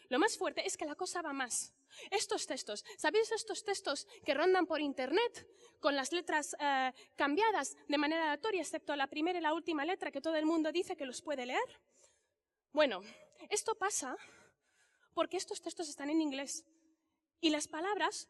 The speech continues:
son muy cortitas. Pero ¿qué pasa si ponemos un texto en castellano? Como el segundo. Pues pasa que las personas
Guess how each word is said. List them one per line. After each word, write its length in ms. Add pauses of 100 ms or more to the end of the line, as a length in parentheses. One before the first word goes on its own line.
son 240
muy 100
cortitas. 640 (180)
Pero 240
¿qué 120
pasa 600 (340)
si 200
ponemos 400
un 80
texto 240
en 80
castellano? 520 (720)
Como 180
el 60
segundo. 520 (1120)
Pues 280 (180)
pasa 440 (760)
que 180
las 260
personas 580